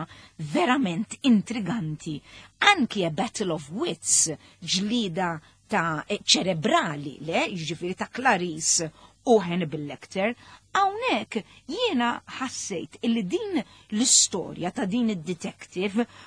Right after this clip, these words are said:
potenzjalment kien hemm elementi illi seta' Bruce Evans jisfrutta f'mod ħafna iktar profond, imma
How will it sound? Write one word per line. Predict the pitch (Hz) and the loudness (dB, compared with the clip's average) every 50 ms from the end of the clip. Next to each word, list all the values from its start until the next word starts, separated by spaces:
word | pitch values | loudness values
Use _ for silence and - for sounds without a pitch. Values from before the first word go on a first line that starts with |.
| - _ _ | -20 _ _
potenzjalment | - 294 285 - - 466 480 392 349 - - - 320 320 302 285 285 269 233 233 214 175 151 165 202 214 - 254 247 - _ _ _ _ _ | 0 0 0 2 2 0 0 0 0 0 2 2 4 4 2 4 4 6 6 6 6 4 2 0 -2 -4 -2 -4 -8 -8 _ _ _ _ _
kien | - - 381 392 | -2 -2 0 0
hemm | 440 427 262 190 196 196 - | 0 0 0 0 -2 -4 -2
elementi | - 226 208 202 214 208 196 190 175 170 170 160 - 196 190 - | 2 2 2 2 2 0 -2 -2 -2 -4 -4 -6 -4 -6 -6 -4
illi | - 233 214 208 214 208 | -2 -2 -2 0 0 0
seta' | - - 226 190 - - 175 | 0 0 0 -2 0 -2 -2
Bruce | 160 151 208 294 247 240 - - 196 | -2 -2 -6 -6 -6 -2 -2 -2 -2
Evans | 165 156 151 156 156 180 180 160 | -2 -4 -6 -6 -6 -4 -4 -4
jisfrutta | 185 247 240 - - - 196 190 - - 214 | -2 -2 -2 -2 -4 -4 -8 -10 -10 -10 -14
f'mod | - - 185 190 196 175 175 - - 170 151 - - - - | -12 -8 -6 -4 -2 -2 -4 -4 -6 -8 -8 -8 -12 -20 -6
ħafna | - - 285 247 - 214 202 | 0 2 2 2 2 -2 -2
iktar | 165 - - 190 175 165 | -2 -2 -2 -4 -4 -4
profond, | - - 175 180 175 - - 160 156 190 220 226 - 247 - - - - - - - | -4 -6 -4 -4 -4 -4 -6 -6 -4 -2 -2 -2 -2 -4 -10 -12 -16 -20 -20 -6 0
imma | - 440 466 440 427 403 403 403 | 2 2 2 2 0 0 2 2